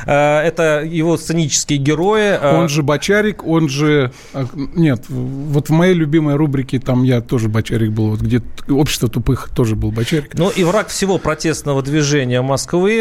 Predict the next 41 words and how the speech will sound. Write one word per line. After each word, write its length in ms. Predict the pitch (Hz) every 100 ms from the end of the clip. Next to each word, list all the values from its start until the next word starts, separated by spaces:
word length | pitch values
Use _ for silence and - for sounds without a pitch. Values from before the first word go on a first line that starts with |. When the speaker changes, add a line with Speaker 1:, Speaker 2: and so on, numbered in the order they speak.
| 226
Speaker 1:
э, 380 | - 135 127 123
Speaker 2:
Вы 60 | 131
Speaker 1:
вот, 60 | 127
Speaker 2:
думаете? 380 | 170 160 117
Speaker 1:
м, 420 | 117 151 151 156 151
Speaker 2:
Самый 300 | 202 190 160
Speaker 1:
с-, 40 | 143
Speaker 2:
главный? 380 | 165 165 139 120
Speaker 1:
судя 400 | - - 247 214
по 140 | 185 185
социальным 500 | - 180 196 180 165
сетям, 480 | - 160 165 151 143
да. 220 | 123 - - - - - -
Ну, 180 | 226 -
давайте 320 | 170 233 214
са-, 140 | - 123
Speaker 2:
Штормит. 300 | 117 139 139
Speaker 1:
с-, 60 | -
давайте 300 | 151 202 165
с 60 | 160
самого 300 | 185 175 170
начала. 460 | 180 185 247 226 165
Всё-таки 340 | 185 165 165
мы 160 | 170 180
начнём, 480 | 170 165 170 170 143
э, 220 | 151 143
с, 600 | 131 - - 151 143 135 - -
э, 120 | 139
того, 180 | 170 160
что 140 | -
происходило 680 | 139 143 127 147 143 139 131
в 80 | 127
Москве. 580 | 143 139 - 196 208 202
В 40 |
Москве 340 | 139 123 147
был, 220 | 131 135 139
пр-, 280 | 139 123 -
пр-, 160 | 139 135
произошёл 480 | 135 131 131 143
очередной 440 | 120 - 139 131 123
разгон, 460 | 120 123 120 110